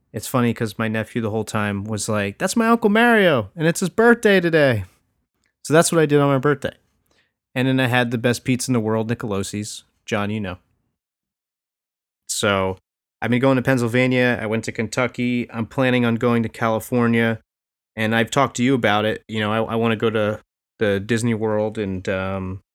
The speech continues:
you know, obviously I wanna, uh, plan a trip to go to Japan. I think I gotta save more on that. Because, uh, Ayana, as you know, you know who she is, John. Um, she sent me, like, a link, and I can, uh,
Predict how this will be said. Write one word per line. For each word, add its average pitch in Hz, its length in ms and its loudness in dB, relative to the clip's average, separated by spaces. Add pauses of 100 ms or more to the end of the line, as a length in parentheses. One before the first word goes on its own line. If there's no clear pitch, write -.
(1160)
you 117 40 -8
know, 104 260 -2 (140)
obviously 131 440 0 (240)
I 117 80 -4
wanna, 117 260 0 (300)
uh, 107 260 0 (260)
plan 127 200 2
a 113 40 -2
trip 127 220 -2
to 117 80 -4
go 117 120 0
to 113 80 0
Japan. 110 480 -2
I 107 60 0
think 120 180 -4
I 110 100 2
gotta 107 200 0
save 117 360 0
more 113 200 -2
on 101 140 -2
that. 104 300 2 (880)
Because, 127 540 2
uh, 110 460 -6 (180)
Ayana, 139 540 2
as 135 200 -2
you 127 80 -2
know, 107 300 -4 (400)
you 131 80 0
know 139 100 4
who 135 100 4
she 110 160 -6
is, 92 200 -10 (220)
John. 92 280 -10 (560)
Um, 120 220 0
she 147 160 -6
sent 165 220 2
me, 151 100 2
like, 143 200 0
a 135 40 0
link, 135 460 -2 (100)
and 127 180 -2
I 123 80 2
can, 117 380 -4
uh, 104 540 -4